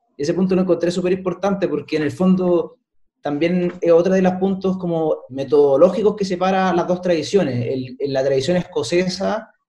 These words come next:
del liberalismo asume que el individuo es imperfecto y que tiende a, a generalmente como a ser autointeresado y a caer como en ciertos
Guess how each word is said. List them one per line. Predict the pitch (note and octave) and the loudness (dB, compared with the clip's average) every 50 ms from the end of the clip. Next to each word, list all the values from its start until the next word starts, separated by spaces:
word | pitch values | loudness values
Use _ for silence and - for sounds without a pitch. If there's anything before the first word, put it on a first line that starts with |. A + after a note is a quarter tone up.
| _ _ _ _ | _ _ _ _
del | - E3+ F3 | -4 -2 0
liberalismo | E3+ E3+ E3 E3 E3+ F3 G3 F#3+ G3 G3 G#3 G#3+ G#3+ - _ _ - | 2 2 2 2 4 4 4 4 2 2 -2 -4 -6 -10 _ _ -10
asume | B2+ B2 - F#3 F#3+ F#3+ | -8 -2 0 2 2 4
que | F3+ F3+ | 4 2
el | E3+ | 2
individuo | E3+ D#3+ D3+ D3+ D#3+ F3 F#3 | 2 2 2 4 4 6 6
es | F#3 F#3 | 6 6
imperfecto | F#3 F3+ F#3 F#3 - - - - - F3+ F3 F3+ F3+ F3+ - - G3 G3+ G3 | 6 4 4 0 0 -2 -2 0 0 0 0 -2 -6 -10 -2 2 4 4 4
y | F3 D#3+ - | 4 2 0
que | D#3 D3+ | -4 -2
tiende | D3+ E3 F3 F3+ E3+ F3+ F3+ F3 E3+ | 0 0 0 2 2 4 6 6 6
a, | D#3+ A2+ C#3+ | 6 4 2
a | - | 0
generalmente | - D#3+ D#3 D#3 E3+ F3 F3+ F3+ F#3 E3+ | 0 -2 -2 0 0 0 0 0 0 0
como | E3+ E3+ D#3+ D3 | 0 0 0 0
a | C#3+ C#3 | -2 0
ser | - E3+ E3 | 0 2 2
autointeresado | E3+ F3 F3 E3+ D#3+ D3 D#3 C3+ C3 B2 - F3 E3+ F3+ F3 E3+ E3 | 2 2 2 0 0 0 0 0 0 0 0 2 2 4 4 6 4
y | D#3 | 4
a | - | 2
caer | - C#3 C#3+ D3+ E3 D#3+ - | 2 2 4 4 4 2 0
como | - D3+ C#3+ | -2 -2 -2
en | C#3+ B2+ | -2 0
ciertos | B2 E3+ D#3 - - D#3+ D#3 D3+ D3 | 0 -2 -2 -2 -2 -2 -2 -2 -2